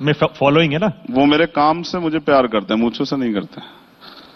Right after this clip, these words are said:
Speaker 2: वो
Speaker 1: तो
Speaker 2: जानते
Speaker 1: स्टाइल
Speaker 2: हैं
Speaker 1: था
Speaker 2: कि ये
Speaker 1: आपका?
Speaker 2: व्यक्ति वो शख्स है जो
Speaker 1: हाँ।
Speaker 2: बिकेगा नहीं, जो टूटेगा नहीं, सीबीआई, ईडी, इनकम टैक्स की वजह से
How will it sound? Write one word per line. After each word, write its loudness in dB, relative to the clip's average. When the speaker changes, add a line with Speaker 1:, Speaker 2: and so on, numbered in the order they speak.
Speaker 2:
वो 4
Speaker 1:
तो 4
Speaker 2:
जानते 2
Speaker 1:
स्टाइल 2
Speaker 2:
हैं 2
Speaker 1:
था 4
Speaker 2:
कि -2
ये 2
Speaker 1:
आपका? 2
Speaker 2:
व्यक्ति -2
वो 2
शख्स -4
है 0
जो -4
Speaker 1:
हाँ। 0
Speaker 2:
बिकेगा 2
नहीं, -10
जो 0
टूटेगा 2
नहीं, -4
सीबीआई, 0
ईडी, -2
इनकम -2
टैक्स 0
की 0
वजह 4
से 4